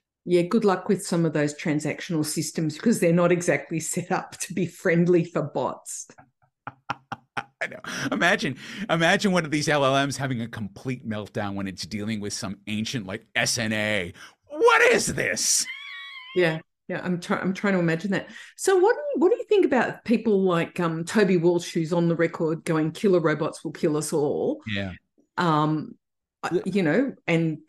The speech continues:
Speaker 1: A I merging with robots is, is really interesting.
Speaker 2: Well, and autonomous agents are one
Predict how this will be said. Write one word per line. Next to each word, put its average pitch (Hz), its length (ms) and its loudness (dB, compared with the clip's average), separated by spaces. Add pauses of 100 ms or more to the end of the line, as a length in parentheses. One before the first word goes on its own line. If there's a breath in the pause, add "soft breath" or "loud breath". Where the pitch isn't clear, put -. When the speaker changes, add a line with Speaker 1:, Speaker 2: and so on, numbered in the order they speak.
(160)
Speaker 1:
A 208 160 4
I 185 400 4
merging 185 540 4
with 165 240 -2
robots 175 720 0
is, 160 240 -4
is 160 340 -4
really 175 420 4
interesting. - 720 -4 (260)
Speaker 2:
Well, 147 180 2
and 156 120 -2
autonomous 175 420 -2
agents 160 400 -2
are 120 300 2
one 117 680 -4